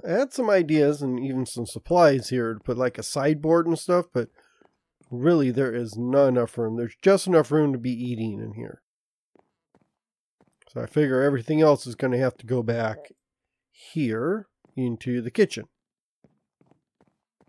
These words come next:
We're not gonna need that. I've got a couple things already. Uh, don't have my full kitchen, uh, supplies with me. Plus it's nighttime, so I'm gonna have to sleep.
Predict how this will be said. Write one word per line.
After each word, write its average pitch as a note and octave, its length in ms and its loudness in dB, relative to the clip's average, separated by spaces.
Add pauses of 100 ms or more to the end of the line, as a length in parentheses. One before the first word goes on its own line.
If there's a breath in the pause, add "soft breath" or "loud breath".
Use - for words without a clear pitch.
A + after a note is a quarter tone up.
(2750)
We're A#2 160 -12
not D3+ 120 -10
gonna D3 200 -4
need B2 240 -4
that. A#2+ 540 -4 (480 soft breath)
I've B2+ 120 -18
got C#3 140 -16
a A2+ 60 -16
couple - 360 -6
things B2+ 540 -2
already. A#2 800 -2 (540)
Uh, A#2 320 -4
don't C3+ 200 -2
have C#3+ 180 0
my B2+ 140 0
full C3+ 240 0
kitchen, B2 540 -2
uh, A2+ 120 -4
supplies C3 540 0
with A2+ 200 -10
me. A#2+ 240 -8 (240)
Plus - 220 0
it's C3+ 160 -6
nighttime, A#2 420 -2
so - 140 -8
I'm B2+ 80 -4
gonna A#2 80 -4
have A2 140 -10
to - 80 -18
sleep. - 400 -8